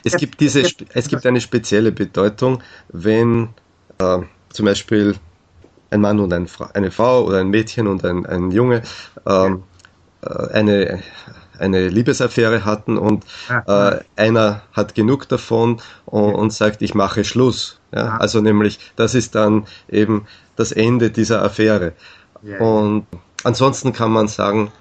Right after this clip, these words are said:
Speaker 1: also, äh, zum Beispiel ein, eine Stunde in der Schule ist zu Ende und, äh, dann, äh, zwei Minuten vor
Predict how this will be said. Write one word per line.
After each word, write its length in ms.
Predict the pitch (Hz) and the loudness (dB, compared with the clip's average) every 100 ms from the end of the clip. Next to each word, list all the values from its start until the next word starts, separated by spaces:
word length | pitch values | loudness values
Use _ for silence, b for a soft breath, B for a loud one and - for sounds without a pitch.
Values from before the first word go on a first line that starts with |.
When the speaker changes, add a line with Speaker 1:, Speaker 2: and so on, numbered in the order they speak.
| b b b - | b b b -2
Speaker 1:
also, 380 | 104 107 101 101 - - | 0 2 0 -2 -16 -12
äh, 180 | - | -8
zum 140 | - 117 | -2 0
Beispiel 460 | 101 - 110 98 - b b _ - | 0 0 0 0 -4 b b _ -2
ein, 220 | 104 - | 0 2
eine 200 | 107 104 | 0 0
Stunde 520 | - 135 131 127 120 - _ _ - | 0 0 2 0 -2 -10 _ _ -6
in 120 | 98 | -2
der 100 | 101 | -2
Schule 380 | - 127 123 120 | -2 0 2 2
ist 260 | 104 - - - | 0 -2 -16 -6
zu 120 | 110 | -2
Ende 500 | - 117 135 135 131 | 2 2 2 2 2
und, 500 | 98 110 113 107 - | 2 2 2 0 -4
äh, 280 | 98 101 98 95 _ _ b b - | 2 4 4 0 _ _ b b -2
dann, 300 | 104 101 98 | 0 2 0
äh, 200 | 92 101 | 0 0
zwei 180 | 104 | 0
Minuten 400 | 110 113 110 104 | 2 2 0 -4
vor 460 | 95 107 104 104 | -4 2 4 4